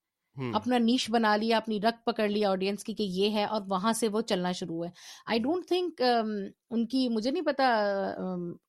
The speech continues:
Speaker 2: کیونکہ اردو کافی آپ کو سمجھ آنی چاہیے ہاف پلیٹ سمجھنے کے لیے، کوئی آپ کے اردو
Speaker 1: بالکل۔
Speaker 2: کم ہے یا تو نہیں
Speaker 1: ہاں۔
Speaker 2: آپ کو آ سکتی۔ تو ان، I don't think he is out there، اس،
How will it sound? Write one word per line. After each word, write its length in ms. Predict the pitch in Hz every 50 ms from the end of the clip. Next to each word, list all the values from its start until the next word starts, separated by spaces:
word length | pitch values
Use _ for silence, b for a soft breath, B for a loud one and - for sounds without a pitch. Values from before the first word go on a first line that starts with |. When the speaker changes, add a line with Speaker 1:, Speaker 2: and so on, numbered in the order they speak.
| _ _ _
Speaker 2:
کیونکہ 440 | - 165 - 240 254 - _ _ - -
اردو 340 | - 226 214 208 196 190 277
کافی 360 | - 269 233 226 - 294 294
آپ 180 | 262 240 233 -
کو 220 | 254 247 214 202 - - - 196 196 208 196 185
سمجھ 300 | 185 - 247 269 302 277
آنی 180 | 262 214 196 190
چاہیے 280 | 180 220 269 349 392 370 285 226 202 185
ہاف 180 | 208 190 - -
پلیٹ 220 | 208 196 185 -
سمجھنے 380 | - 190 180 156 165 170 175 170
کے 120 | - 170
لیے، 140 | 170 180 180
کوئی 200 | - 202 208 202
آپ 160 | 190 185 -
کے 60 | 202
اردو 80 | 196 185
Speaker 1:
بالکل۔ 160 | - 240 208
Speaker 2:
کم 240 | - 208 208 214 214
ہے 100 | 208 208
یا 180 | 208 202 190 185 b b b b b b b -
تو 80 | - 240
نہیں 140 | 233 262 240
Speaker 1:
ہاں۔ 60 | 196
Speaker 2:
آپ 140 | 180 - -
کو 120 | 180 165
آ 60 | 165
سکتی۔ 320 | 170 - 165 147 - 156 156 b b b b b b b -
تو 200 | - 226 277 302
ان، 60 | 311 311 - - - - 254
I 40 | 269
don't 200 | 285 381 403 349 339
think 100 | 381 359 285 320
he 60 | 311
is 220 | 294 233 247 220
out 160 | 233 233 214 208 247
there، 160 | 240 240 240
اس، 160 | 240 - -